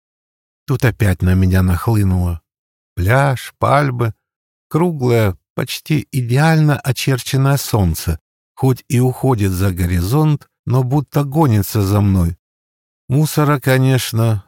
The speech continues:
много как прибило к берегу, так и с города нанесло, но опять же,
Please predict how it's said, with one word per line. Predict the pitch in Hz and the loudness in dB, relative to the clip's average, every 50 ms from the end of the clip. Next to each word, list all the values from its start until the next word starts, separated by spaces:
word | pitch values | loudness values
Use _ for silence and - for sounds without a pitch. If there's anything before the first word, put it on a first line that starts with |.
| _ - | _ -4
много | 113 110 120 127 127 113 113 107 | -2 0 2 2 2 0 0 -2
как | 92 - 110 92 - _ | 0 -2 -4 -4 -4 _
прибило | - 107 107 98 101 110 104 98 92 90 | -2 -2 0 0 0 0 0 0 0 -2
к | 87 90 | -4 -4
берегу, | 92 123 147 147 139 139 127 117 120 123 107 - _ _ _ _ _ _ _ | -2 -2 0 0 0 0 0 0 0 -2 -2 -4 _ _ _ _ _ _ _
так | - 127 135 - - | -4 -4 -2 0 -2
и | 147 | -2
с | 135 123 | -2 -2
города | 110 107 117 117 113 107 101 98 101 98 | -2 0 2 2 2 2 2 2 2 2
нанесло, | 104 104 98 104 104 95 - - 107 104 101 98 90 - _ _ _ _ _ _ _ _ - | 2 2 2 2 0 -2 -2 -2 -2 0 0 -2 -4 -6 _ _ _ _ _ _ _ _ -6
но | - 117 120 113 - _ | -2 -2 -2 -2 -4 _
опять | - 107 92 - _ - 147 156 156 135 | -6 -6 -6 -6 _ -4 -2 -2 -2 -2
же, | 123 123 127 135 131 123 | -2 0 0 0 0 -2